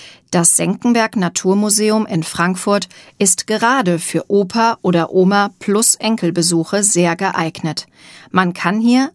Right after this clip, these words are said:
am besten gemeinsam, spannende Entdeckungen machen, in jedem Alter. Was sind die aktuellsten Aktionen, Ausstellungen et cetera?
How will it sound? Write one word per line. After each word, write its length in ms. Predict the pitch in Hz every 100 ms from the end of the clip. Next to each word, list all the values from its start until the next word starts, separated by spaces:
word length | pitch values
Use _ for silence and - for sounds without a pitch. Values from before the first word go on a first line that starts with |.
| _
am 160 | 180 170
besten 360 | 165 - 170
gemeinsam, 720 | 165 156 165 185 202 196 202 - - -
spannende 720 | - - 185 208 240 196 180 -
Entdeckungen 640 | 214 180 170 175 170 160
machen, 420 | 156 - 160 180 _ -
in 180 | 220
jedem 380 | 226 208 180 156
Alter. 560 | - 143 123 - 180 - _ _ _ _ _ _ - - -
Was 320 | - 226 - -
sind 220 | 196 185
die 120 | 170
aktuellsten 800 | 185 185 233 220 180 175 - 185
Aktionen, 840 | 202 - - - 202 226 226 220 - -
Ausstellungen 800 | 180 190 - 190 185 185 180
et 180 | 180 -
cetera? 600 | - 185 180 165 175 180